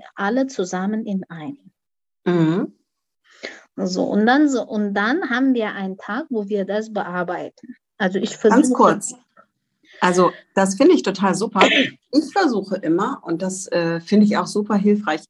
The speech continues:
Speaker 2: alles, was nur Reklame ist, schon direkt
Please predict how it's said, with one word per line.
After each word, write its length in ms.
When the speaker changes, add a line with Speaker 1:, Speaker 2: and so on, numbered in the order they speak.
Speaker 2:
alles, 480
was 220
nur 240
Reklame 680
ist, 340
schon 380
direkt 640